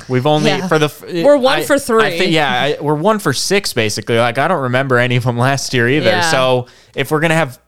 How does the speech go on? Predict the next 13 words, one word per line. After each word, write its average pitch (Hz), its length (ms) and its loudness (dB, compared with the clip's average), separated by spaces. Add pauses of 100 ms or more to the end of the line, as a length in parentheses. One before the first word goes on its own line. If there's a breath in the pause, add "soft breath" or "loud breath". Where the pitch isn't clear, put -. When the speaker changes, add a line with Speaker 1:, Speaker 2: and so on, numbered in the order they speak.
(260)
Speaker 1:
one 143 300 0
good 139 220 4
one 113 240 0
next 104 340 -6
year, 101 280 0
Speaker 2:
What's 170 220 -8
the - 80 -12
Speaker 1:
which 120 140 0
Speaker 2:
point? 151 80 0
Speaker 1:
it'll 127 140 2
be 127 160 0
this 131 260 0
one, 104 340 -2